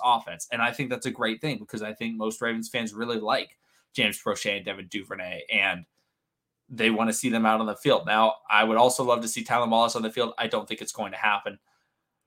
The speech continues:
But Miles Boykin could also be another guy that gets thrown out there. When the Ravens were running the football, a lo-, a lot of situations, they would take out Hollywood. They'd have Sammy Watkins as the only wide receiver out on the field. Now that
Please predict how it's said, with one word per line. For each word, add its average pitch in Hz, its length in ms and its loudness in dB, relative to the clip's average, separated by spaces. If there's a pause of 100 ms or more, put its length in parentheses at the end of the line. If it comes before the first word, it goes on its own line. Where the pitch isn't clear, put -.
(120)
But 131 120 8
Miles 151 260 8
Boykin 147 340 2
could 127 120 2
also 123 200 6
be 127 140 0
another 120 220 0
guy 123 220 2
that 110 80 -4
gets 107 180 -4
thrown 107 240 -4
out 123 160 0
there. - 160 -4 (1400)
When 131 160 0
the 113 80 0
Ravens 139 360 2
were 120 120 -2
running 127 420 0 (380)
the 117 80 -4
football, 139 640 2 (160)
a 117 80 -4
lo-, 117 220 -2
a - 20 0
lot 120 260 6
of 131 60 0
situations, 131 920 -2
they 139 180 4
would 156 120 4
take 156 140 2
out 143 120 4
Hollywood. 131 340 4
They'd 123 160 0
have 117 160 0
Sammy 127 380 0
Watkins 107 380 0
as 98 120 -10
the 113 120 -2
only 104 160 -6
wide 104 180 -4
receiver 104 320 -8
out 95 100 -4
on 98 60 -14
the 98 80 -14
field. 156 340 -4 (1120)
Now 123 300 8
that 143 280 6